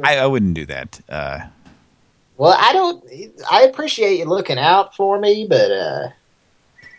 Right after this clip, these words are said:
Speaker 1: uh, uh,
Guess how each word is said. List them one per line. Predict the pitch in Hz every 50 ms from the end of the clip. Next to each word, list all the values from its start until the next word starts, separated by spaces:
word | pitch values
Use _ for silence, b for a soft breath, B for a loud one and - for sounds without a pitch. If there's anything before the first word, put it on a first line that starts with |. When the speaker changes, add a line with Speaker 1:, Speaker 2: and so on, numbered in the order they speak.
| _ _ _ _ _ _ - - - - - - - - - - _ _ _ _ _ _ _ _ _ _ _ _ _ _ - -
Speaker 1:
uh, | - - - - - _ _ _ _ _ _ _ _ _ _ _ _ _ _ _ _ _ _ _ - _ - - - 1017 988 - - - 932 880 - 932 - 1077 988 - 1047 1017 - _ _ _ _ _ _ _ _ _ _ _ _ _ _ - - - _ -
uh, | 92 85 85 82 80 78 76 69 69 67 62 62